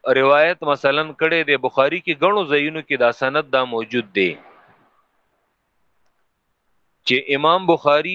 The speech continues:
د خپل استاد قتيبه نه، د هغه نه یو حدیث هغې روایت کړی دی. دارنګه قتيبه هغه د امام مالک نه روایت کړی دی، لکه د دې نه مخکې مونږ مثال وویلي.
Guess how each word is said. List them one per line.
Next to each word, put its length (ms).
د 180
خپل 260
استاد 520
قتيبه 440
نه، 180
د 120
هغه 220
نه 40
یو 220
حدیث 480
هغې 260
روایت 420
کړی 300
دی. 120
دارنګه 500
قتيبه 500
هغه 200
د 200
امام 340
مالک 300
نه 200
روایت 380
کړی 280
دی، 120
لکه 200
د 180
دې 140
نه 60
مخکې 360
مونږ 140
مثال 380
وویلي. 460